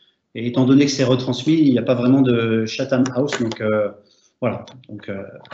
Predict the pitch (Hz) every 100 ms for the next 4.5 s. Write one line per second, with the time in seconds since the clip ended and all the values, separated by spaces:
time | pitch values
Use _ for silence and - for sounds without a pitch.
0 | - 107 123 127 131 139 127 135 127 127
1 | 139 147 123 120 131 131 127 127 127 143
2 | 127 117 120 117 117 - 110 104 - _
3 | - - - - - 139 143 135 156 175
4 | 170 165 165 165 -